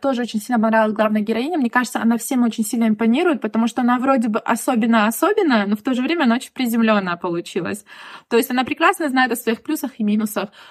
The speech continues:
но при этом у нее есть стержень, и у нее есть мозги. То есть она действительно такая: «Так, что я могу сделать в данной ситуации, чтобы просто не сдохнуть? Так, я могу этого Джека накормить апельсинами. Буду кормить его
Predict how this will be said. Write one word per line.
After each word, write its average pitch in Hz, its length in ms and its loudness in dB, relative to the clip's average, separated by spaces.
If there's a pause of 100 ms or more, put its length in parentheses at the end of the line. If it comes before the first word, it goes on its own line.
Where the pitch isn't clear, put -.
(160)
но 214 120 0
при 247 160 -2
этом 254 420 2
у - 80 -4
нее 226 220 2
есть 254 240 -4
стержень, 196 560 -2 (480)
и 233 340 4
у 202 60 -2
нее 226 220 4
есть 262 160 -2
мозги. 190 540 0 (140)
То 196 60 0
есть 220 160 0
она 208 160 2
действительно 240 580 -2
такая: 202 340 0
«Так, - 180 -8
что 233 200 2
я 254 120 2
могу 214 220 0
сделать 214 360 0
в - 20 -10
данной 208 280 0
ситуации, 247 440 0
чтобы 226 260 0
просто 254 360 0
не 226 160 4
сдохнуть? 196 640 -2 (100)
Так, 220 180 -2
я 285 140 2
могу 277 340 0
этого 208 580 -2
Джека 262 380 0
накормить 226 500 0
апельсинами. 220 720 -2
Буду 339 280 4
кормить 285 480 0
его 285 220 -2